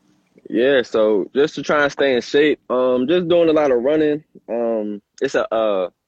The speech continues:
it's a hill, like, right down the street from my house. I'm getting a lot of hill work in, uh, which is helping a lot. Um, doing the bike, um, just trying to do everything I can. Um, just trying to switch it up. Don't try to get too bored with it. Just trying to stay in shape. Um,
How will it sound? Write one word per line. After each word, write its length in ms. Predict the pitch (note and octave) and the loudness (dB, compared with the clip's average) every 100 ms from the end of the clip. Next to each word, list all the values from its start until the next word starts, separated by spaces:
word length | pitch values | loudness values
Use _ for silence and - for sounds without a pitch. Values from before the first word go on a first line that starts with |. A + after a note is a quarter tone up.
| - | -8
it's 120 | B2+ | -4
a 100 | G#2 | -4
hill, 320 | C#3+ D#3 C#3+ | 0 2 2
like, 180 | A#2+ G#2 | 2 0
right 160 | B2+ B2+ | 0 0
down 140 | C3 | -2
the 60 | B2 | -4
street 220 | - C3 | -4 -4
from 80 | B2 | -4
my 120 | A2+ | -4
house. 280 | B2 C#3 B2 | 0 0 0
I'm 120 | C3 | -4
getting 200 | B2 A2+ | -2 -2
a 40 | G#2+ | -2
lot 140 | A2 | -2
of 80 | G2+ | -2
hill 240 | A#2+ A#2+ A#2 | -2 -2 0
work 240 | A#2+ A#2 | 0 -2
in, 260 | A#2 A#2 A2+ _ _ _ - | -4 -6 -8 _ _ _ -12
uh, 120 | F2+ | -6
which 120 | G2 G#2+ | -4 -4
is 120 | F#2+ | -2
helping 280 | A2+ G#2 G2+ | -2 -2 -2
a 40 | |
lot. 420 | G2 G#2 G#2+ G2+ - | 0 2 0 -2 -4
Um, 500 | F#2 F2+ F2+ F2+ F2+ _ - F#2 | -6 -4 -4 -8 -12 _ -16 -6
doing 260 | A2+ A2+ | -2 0
the 60 | G#2 | -2
bike, 400 | F#2 A2 A#2 A2 _ _ _ _ - | 0 2 2 0 _ _ _ _ -8
um, 180 | A2+ A2+ | -4 -2
just 180 | D#3+ - | -2 -2
trying 240 | E3+ D3+ | -2 0
to 80 | D3 | 0
do 120 | D3 | 2
everything 420 | C3+ D3+ D3 C#3+ | 0 0 -2 -2
I 100 | C3 | -2
can. 380 | - C3+ C3 G#2 F#2 | -2 -4 -2 -4 -4
Um, 480 | G#2 G#2 G2 F#2 - | -4 -2 -4 -6 -6
just 140 | C3+ | -4
trying 160 | C#3 B2+ | -2 -2
to 60 | |
switch 280 | A#2 C3+ - | -2 -2 -2
it 60 | A#2+ | 0
up. 240 | B2+ - _ | 0 -2 _
Don't 180 | G#2+ A2 | -6 -4
try 160 | A2+ G#2 | -2 -2
to 60 | |
get 180 | G#2 G2+ | -2 -2
too 100 | G#2+ | -4
bored 320 | F2+ G#2+ A2 | -2 0 2
with 140 | G2+ G2+ | 0 -2
it. 100 | F2+ | -2
Just 160 | G#2+ | -6
trying 180 | - G2 | -4 -6
to 40 | F#2+ | -4
stay 220 | G2+ F#2+ | -4 -4
in 60 | |
shape. 320 | - G#2+ G2+ - _ - | -2 0 0 -2 _ -8
Um, 440 | F2+ F2+ F2 E2+ | -4 -2 -4 -6